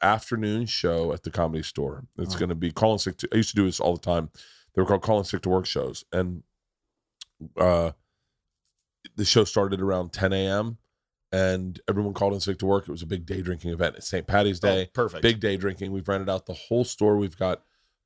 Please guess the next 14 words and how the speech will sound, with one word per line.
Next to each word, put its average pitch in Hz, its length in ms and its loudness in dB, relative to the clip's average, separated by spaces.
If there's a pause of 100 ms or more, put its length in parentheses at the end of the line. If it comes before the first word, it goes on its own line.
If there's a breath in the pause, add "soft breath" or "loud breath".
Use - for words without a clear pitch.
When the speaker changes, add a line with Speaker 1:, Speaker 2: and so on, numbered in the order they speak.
Speaker 1:
podcasts 120 1000 0 (420)
in 101 100 0
the 98 240 0
O 117 240 6
R, 95 300 4
live 101 340 2
podcasts 107 440 0
in 104 80 -4
the 104 120 0
O 87 160 0
R. 82 280 -2 (280)
We 90 120 0
had, 92 460 0 (100)
uh, 85 380 -2